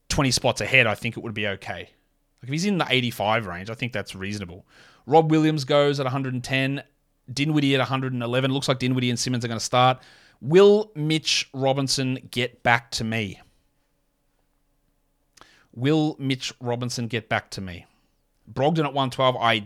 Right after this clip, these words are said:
no, I, no, no, no, no. No, I do not understand that at all. That, to me, C P three, I,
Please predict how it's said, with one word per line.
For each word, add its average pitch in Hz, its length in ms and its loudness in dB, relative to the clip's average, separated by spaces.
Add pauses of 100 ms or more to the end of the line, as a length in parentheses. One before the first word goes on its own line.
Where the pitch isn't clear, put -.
(120)
no, 87 280 -10
I, 90 140 -8
no, 87 180 -16
no, 82 100 -14
no, 80 120 -16
no. 82 120 -18 (280)
No, 90 140 -8
I 95 80 -6
do 120 140 -6
not 127 120 0
understand 101 460 -4
that 95 280 -8
at 127 160 4
all. 92 220 -10 (640)
That, 131 300 2
to 127 100 -4
me, 117 360 0
C 110 200 0
P 110 140 -4
three, 104 260 -2
I, 104 340 -2